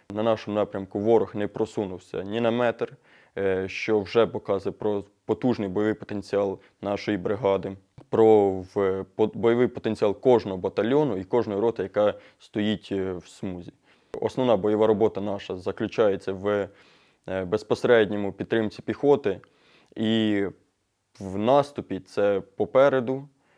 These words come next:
в нанесенні максимального вогневого точного ураження, щоб не допустити втрат і зробити максимальні втрати противника.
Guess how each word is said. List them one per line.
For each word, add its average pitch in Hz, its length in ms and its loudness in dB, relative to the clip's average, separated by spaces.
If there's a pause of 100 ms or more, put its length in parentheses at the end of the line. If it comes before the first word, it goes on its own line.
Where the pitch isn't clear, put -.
(140)
в 95 220 -8
нанесенні 104 560 -2
максимального 101 640 -2
вогневого 104 420 0
точного 101 540 -4
ураження, 117 680 0 (100)
щоб 104 140 -6
не 107 100 0
допустити 104 460 -4
втрат 107 420 0
і 98 420 -4 (320)
зробити 107 380 0
максимальні 104 460 -4
втрати 95 460 -6
противника. - 460 -20